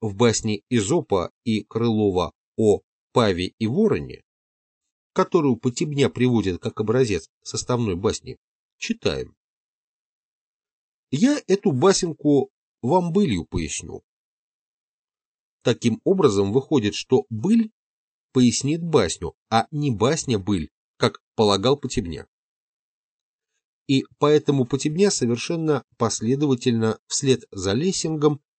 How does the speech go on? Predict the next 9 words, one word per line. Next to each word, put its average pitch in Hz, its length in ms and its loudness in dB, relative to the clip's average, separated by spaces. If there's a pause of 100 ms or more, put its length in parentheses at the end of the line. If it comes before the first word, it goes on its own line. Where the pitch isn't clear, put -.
(360)
видел 208 500 2
в - 80 -16
составной 117 560 0
басне 175 560 -2 (300)
ложный 214 480 2
и 202 360 -4
незаконный 117 760 0
вид 117 200 -2
басни, - 480 -6